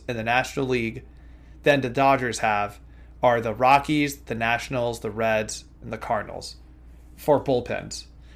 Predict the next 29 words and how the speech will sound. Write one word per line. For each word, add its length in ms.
So 500
that's 500
more 280
of 100
a 60
factor 460
to 60
me 200
that 140
I'm, 260
if, 400
if 200
they're 120
gonna 160
find 240
any 100
way 180
they 100
can 140
try 400
to 100
get 140
a 40
little 160
bit 140
better, 220
but 120
it's 140
like, 200